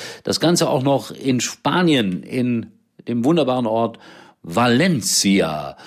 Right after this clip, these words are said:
Und ich durfte das übertragen. War ein großartiges Spiel. Nein, ganz im Ernst. Das war eines der schlimmsten Fußballspiele, die ich je übertragen hab. Äh, nach hundertzwanzig Minuten null zu null.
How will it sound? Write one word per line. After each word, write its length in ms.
Und 420
ich 380
durfte 300
das 100
übertragen. 600
War 100
ein 60
großartiges 520
Spiel. 360
Nein, 340
ganz 220
im 80
Ernst. 240
Das 100
war 80
eines 220
der 100
schlimmsten 640
Fußballspiele, 680
die 120
ich 100
je 80
übertragen 560
hab. 180
Äh, 300
nach 160
hundertzwanzig 540
Minuten 400
null 280
zu 260
null. 400